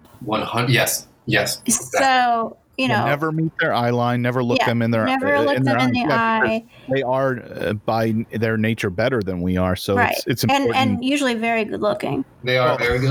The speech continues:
Speaker 1: looking.
Speaker 3: <laughs> and as we, yes, and that makes them more trustworthy
Speaker 2: Must
Speaker 3: as well.
Speaker 2: trustworthy, yes.
Speaker 3: So,
Speaker 2: Um,
Speaker 3: yeah, they are better, uh, uh, better people,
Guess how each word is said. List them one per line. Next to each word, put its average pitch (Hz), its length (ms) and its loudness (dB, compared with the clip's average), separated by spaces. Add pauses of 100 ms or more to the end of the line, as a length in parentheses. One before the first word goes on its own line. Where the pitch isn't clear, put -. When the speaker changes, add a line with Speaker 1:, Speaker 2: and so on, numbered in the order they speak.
Speaker 1:
looking. 110 440 -6
Speaker 3:
<laughs> 151 80 -4
and 151 160 0
as 139 180 -2
we, 135 140 0
yes, 135 340 -2
and 117 240 0
that 107 120 -2
makes 107 240 -2
them 113 100 0
more 110 120 2
trustworthy 113 480 -2
Speaker 2:
Must 123 180 2
Speaker 3:
as - 40 -12
well. 123 280 0
Speaker 2:
trustworthy, 240 460 -2
yes. 226 260 -2 (160)
Speaker 3:
So, 240 240 0
Speaker 2:
Um, 240 520 0 (120)
Speaker 3:
yeah, 110 80 -2 (120)
they 104 100 -2
are 123 260 2
better, 123 760 -2
uh, - 40 -2
uh, - 800 -2
better 113 300 0
people, 92 560 -4